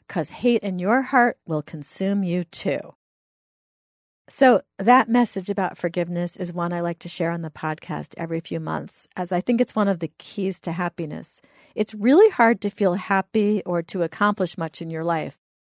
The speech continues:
if you're wearing that heavy cloak of resentment and anger and bitterness.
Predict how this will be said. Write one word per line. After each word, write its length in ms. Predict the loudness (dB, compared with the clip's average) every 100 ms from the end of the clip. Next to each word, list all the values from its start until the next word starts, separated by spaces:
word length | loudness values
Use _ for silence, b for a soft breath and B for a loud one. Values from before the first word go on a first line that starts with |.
| _ _ _ -10
if 160 | -2
you're 100 | -2
wearing 380 | 2 4 4 4
that 180 | 0 -2 -10
heavy 440 | -4 -2 0 -2
cloak 520 | -2 -2 0 0 -6 -8
of 200 | -6 -6
resentment 680 | -4 -2 -2 -4 -4 -4 -6
and 200 | -8 -6
anger 320 | -6 -4 -6
and 140 | -4
bitterness. 680 | -2 -2 -4 -8 -12 -16